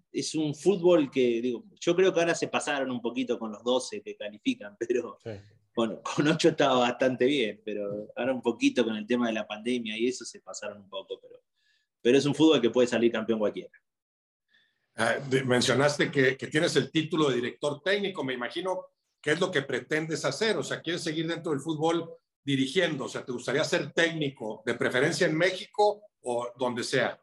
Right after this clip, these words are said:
Speaker 1: Sí, me gustaría o dirigir, o también me gusta la parte dirigencial,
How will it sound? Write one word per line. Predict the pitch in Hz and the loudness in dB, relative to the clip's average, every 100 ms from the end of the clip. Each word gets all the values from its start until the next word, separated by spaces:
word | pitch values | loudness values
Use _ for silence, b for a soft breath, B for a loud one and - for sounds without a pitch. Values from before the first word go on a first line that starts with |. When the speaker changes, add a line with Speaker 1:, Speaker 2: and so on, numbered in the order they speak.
| _ _ _ _ _ _ _ | _ _ _ _ _ _ _
Speaker 1:
Sí, | - 214 202 208 | -2 2 2 2
me | 165 | 2
gustaría | 160 165 170 185 175 165 151 | 2 4 6 6 4 2 2
o | 147 | 2
dirigir, | 147 147 147 254 330 381 - _ - | 2 0 -4 -6 -6 -8 -10 _ -6
o | 127 127 123 | 0 2 2
también | 123 147 156 | -2 -6 -4
me | |
gusta | 143 147 143 131 | -4 -2 0 0
la | 117 - | -2 -4
parte | 131 123 | -6 -2
dirigencial, | 117 110 104 104 107 104 104 - 101 95 | 0 2 0 -2 -4 -6 -8 -6 -10 -10